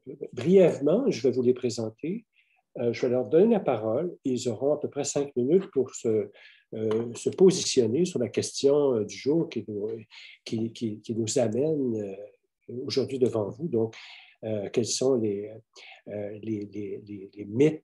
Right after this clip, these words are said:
euh, et les réalités qui entourent ce, ce, ces questions-là des fake news, euh, quelles sont les ressources qu'on peut utiliser,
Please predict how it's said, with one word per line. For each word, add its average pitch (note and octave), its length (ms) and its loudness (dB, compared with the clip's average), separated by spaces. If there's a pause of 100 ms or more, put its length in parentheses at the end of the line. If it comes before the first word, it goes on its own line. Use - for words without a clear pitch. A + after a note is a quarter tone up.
euh, G#2 400 -4
et A2+ 300 -12
les A#2 120 2
réalités C3+ 540 4
qui - 140 2
entourent A#2 320 0
ce, G#2+ 180 -10
ce, - 220 -8
ces - 180 -14
questions-là A2+ 500 -2
des A2+ 140 -2
fake G2 240 -8
news, D3 200 2 (440)
euh, A2 200 0
quelles B2+ 140 2
sont C3+ 180 0
les A2 120 0
ressources C#3+ 800 -2
qu'on G#2+ 100 -4
peut A#2 160 -4
utiliser, G#2+ 720 -4